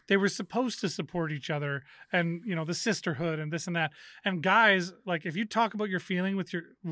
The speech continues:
feelings with your guy friends, you would be met with, like, "What the fuck?" And, and then the whole thing, like, "Are you gay? Uh, are you a woman?" Because that, you know,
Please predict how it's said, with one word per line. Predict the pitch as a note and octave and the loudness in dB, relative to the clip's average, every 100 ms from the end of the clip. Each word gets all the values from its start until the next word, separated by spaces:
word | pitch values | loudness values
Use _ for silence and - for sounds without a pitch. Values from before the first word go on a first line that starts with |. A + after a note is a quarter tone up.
| E3+ | -6
feelings | - G3 G#3+ F3 | 0 2 2 0
with | E3 | -4
your | D3 C3 - | -6 -8 0
guy | C3+ F3+ | 2 2
friends, | E3+ D#3 E3 A#3 B3+ - - - - _ _ - | 0 -2 0 0 -4 -10 -20 -20 -20 _ _ -6
you | F3 G#3+ | -2 0
would | A3 | 0
be | A3 | 0
met | G3+ F#3+ G3 | 2 2 2
with, | F3+ - | -2 -2
like, | F3 D#3 A#3 | -2 -2 -10
"What | - | -12
the | G3+ | -12
fuck?" | - G#3+ F#3 - - _ _ | -8 -4 -4 -6 -16 _ _
And, | G3+ F#3 | -2 0
and | G3 | 4
then | G3 G3 E3 | 6 4 4
the | F#3 | 4
whole | F#3 G3+ | 4 2
thing, | G#3+ | 0
like, | F3 - | -2 -4
"Are | F3 | -4
you | F3 F3+ C3+ | -4 -6 -4
gay? | E3+ E3 F#3+ F#3+ F#3+ F#3 - - - | 2 4 4 2 0 -2 -10 -20 -6
Uh, | E3 D#3 D3+ D3 - | -2 0 -2 -4 2
are | G3 | 4
you | F#3+ F#3 | 4 4
a | |
woman?" | D#3 D3 G3 F#3+ F#3 F3+ F3 - _ | 2 6 8 8 8 6 0 -10 _
Because | G3 - C#3+ | -8 -4 -2
that, | F#3+ F#3 | -2 0
you | F3+ | 0
know, | D#3 | 0